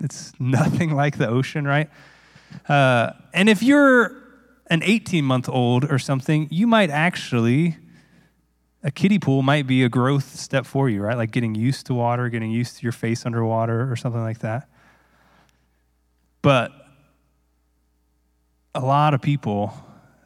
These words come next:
when they see a kiddie pool, they're not drawn to it at all, right? They, there's no adventure there for them. There's no excitement there for them. There's no challenge there for them. It's not really age appropriate,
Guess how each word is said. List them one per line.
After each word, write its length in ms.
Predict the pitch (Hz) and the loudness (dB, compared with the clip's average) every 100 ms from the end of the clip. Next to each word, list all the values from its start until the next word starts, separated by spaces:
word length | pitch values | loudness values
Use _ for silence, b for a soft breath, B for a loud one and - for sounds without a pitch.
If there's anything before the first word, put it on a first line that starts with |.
| B _ _ _ _ _ _ _ | B _ _ _ _ _ _ _
when 200 | 185 135 | -4 -2
they 220 | 123 120 113 | 0 0 0
see 220 | - 143 | -2 -4
a 40 | |
kiddie 220 | 123 151 | 0 0
pool, 200 | 131 123 | 0 0
they're 120 | 117 117 | 0 0
not 180 | 117 | -2
drawn 320 | 113 117 117 110 | -2 -2 -2 -2
to 160 | 113 | -4
it 40 | 107 | -2
at 40 | 107 | -2
all, 240 | 104 92 - | -2 -4 -6
right? 260 | 110 117 - _ _ _ _ _ _ _ - | -4 -4 -8 _ _ _ _ _ _ _ -6
They, 600 | 117 113 107 107 110 110 | -2 0 0 -2 -2 -4
there's 260 | 143 113 110 | -4 -6 -2
no 180 | 117 | -2
adventure 460 | 110 107 127 - 147 | -2 -4 -6 -2 0
there 180 | 143 143 | 2 0
for 160 | 139 127 | 0 2
them. 320 | 147 180 180 B B B B | 2 2 -2 B B B B
There's 160 | 120 110 | -8 -4
no 160 | 113 | -2
excitement 520 | 107 - 123 123 127 123 | -2 -2 -2 0 0 0
there 120 | 123 | 0
for 120 | 127 | 0
them. 240 | 123 131 | 0 0
There's 160 | 117 107 | -4 -4
no 140 | 110 | -6
challenge 580 | 107 - 110 117 139 135 | -6 -4 -4 0 -2 0
there 160 | 135 131 | 0 0
for 180 | - 127 | 0 0
them. 340 | 131 131 131 B B B | 0 -2 -4 B B B
It's 160 | - - | -10 -4
not 180 | 131 123 | -2 0
really 600 | 127 143 147 143 139 139 - - | 2 4 4 2 0 -2 -8 -6
age 320 | 131 147 139 | -2 0 -2
appropriate, 720 | 127 147 156 - 104 95 | -2 0 0 0 -2 -4